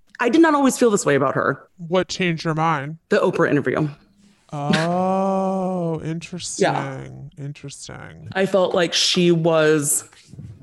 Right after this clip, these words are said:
Speaker 1: hyperbolizing circumstance. I'm not saying that the British press didn't completely fuck her over. They're horrible. I mean, horrible, horrible. And it can do, it's a mind fuck for anybody.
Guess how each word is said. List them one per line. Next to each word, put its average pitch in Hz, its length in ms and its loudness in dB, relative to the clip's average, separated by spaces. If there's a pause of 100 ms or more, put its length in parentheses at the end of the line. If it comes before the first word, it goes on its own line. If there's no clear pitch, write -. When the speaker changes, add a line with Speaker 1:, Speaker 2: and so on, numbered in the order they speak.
Speaker 1:
hyperbolizing 156 1300 2 (840)
circumstance. 143 1000 0 (100)
I'm 240 120 2
not 311 240 2
saying 220 240 4
that 208 100 2
the 202 60 0
British 180 460 0
press 165 400 -2
didn't 160 440 2 (160)
completely 170 680 0
fuck 151 300 -4
her 156 220 0
over. 170 400 2
They're 151 240 2
horrible. 139 1120 0
I - 20 0
mean, 170 240 4
horrible, 139 460 0
horrible. 123 480 -2 (180)
And 180 140 4
it 175 60 -2
can 196 120 4
do, 165 240 4
it's - 140 0
a 202 40 4
mind 190 200 2
fuck 185 100 -6
for 151 140 0
anybody. 127 500 0